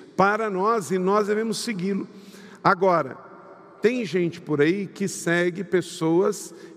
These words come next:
que não importam os meios, matou, roubou, mentiu, e aí só por isso se torna líder de um movimento. Não é referência para mim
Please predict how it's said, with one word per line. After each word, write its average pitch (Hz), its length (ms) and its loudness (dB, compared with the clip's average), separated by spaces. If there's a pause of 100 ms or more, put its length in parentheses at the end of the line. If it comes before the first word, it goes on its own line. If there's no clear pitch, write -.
que 214 400 0
não 196 320 2
importam 214 680 0
os 156 180 -4
meios, 175 560 0 (140)
matou, 165 560 2
roubou, 131 500 2
mentiu, 165 840 -2 (480)
e 165 140 4
aí 180 160 2
só 233 320 -4
por 220 260 -2
isso 226 440 -2
se - 240 -6
torna 202 800 0 (240)
líder 226 420 2
de 165 140 0
um 196 40 2
movimento. 170 680 0 (240)
Não 160 160 2
é 202 60 2
referência 139 600 -2
para 110 200 -6
mim 98 100 -10